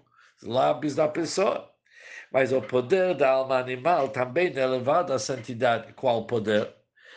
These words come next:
Av sheinam basiya gashmit mamash. Embora eles não envolvam uma efetiva ação física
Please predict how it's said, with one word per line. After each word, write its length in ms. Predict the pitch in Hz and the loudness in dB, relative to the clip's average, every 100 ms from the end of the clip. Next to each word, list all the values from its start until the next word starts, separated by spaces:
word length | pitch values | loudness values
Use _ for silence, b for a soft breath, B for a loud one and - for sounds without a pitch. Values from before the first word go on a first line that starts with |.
| B B | B B
Av 400 | 185 196 185 175 | 2 4 2 0
sheinam 580 | - 156 143 147 170 170 | 0 0 0 2 2 4
basiya 480 | 156 139 - 156 151 | 2 0 2 2 2
gashmit 500 | 135 127 135 147 143 | 2 0 2 0 0
mamash. 400 | 107 87 - - | -6 -6 -20 -12
Embora 720 | 151 143 123 175 180 131 98 - B B B | -8 -6 2 2 2 -2 -8 -12 B B B
eles 440 | 151 151 147 131 123 | 0 2 2 0 0
não 380 | 185 190 180 160 | 2 4 2 0
envolvam 720 | 139 107 160 165 127 98 80 _ B B B _ | -2 2 2 2 0 -4 -6 _ B B B _
uma 440 | 180 190 175 165 151 | 2 2 2 2 2
efetiva 880 | 143 - 131 120 - 170 147 147 131 | 0 2 -2 -2 0 0 2 2 0
ação 400 | 120 - 165 135 | -2 0 0 -2
física 680 | - 160 117 107 95 - | 0 0 0 -6 -8 -14